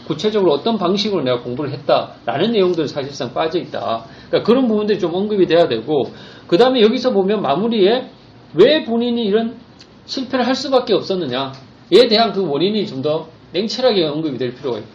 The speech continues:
있다라는 거죠. 그 다음에 여기서 중요한 건 실패 원인에 대한 얘기지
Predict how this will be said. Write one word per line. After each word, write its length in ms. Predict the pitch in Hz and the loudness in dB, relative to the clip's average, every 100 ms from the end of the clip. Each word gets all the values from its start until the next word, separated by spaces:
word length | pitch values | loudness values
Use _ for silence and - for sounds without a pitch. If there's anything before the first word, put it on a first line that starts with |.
| - | -10
있다라는 460 | 165 147 123 104 | -4 -2 -2 -4
거죠. 220 | 107 117 120 | -10 -12 0
그 80 | 175 | 4
다음에 400 | 220 240 220 - - - - - - - - - - - - - | 4 2 -2 -4 -12 -20 -20 -20 -20 -20 -20 -20 -20 -20 -20 -2
여기서 400 | 151 262 311 277 | 0 2 0 -4
중요한 400 | - 220 240 226 | -4 -2 0 0
건 120 | 220 202 | -2 -4
실패 340 | 262 254 285 | -6 -4 -4
원인에 480 | 214 143 202 285 285 | -2 -2 -2 -2 -2
대한 260 | 247 196 | 0 0
얘기지 720 | 147 165 185 - 220 175 110 | -2 -2 -4 -4 -2 -2 -2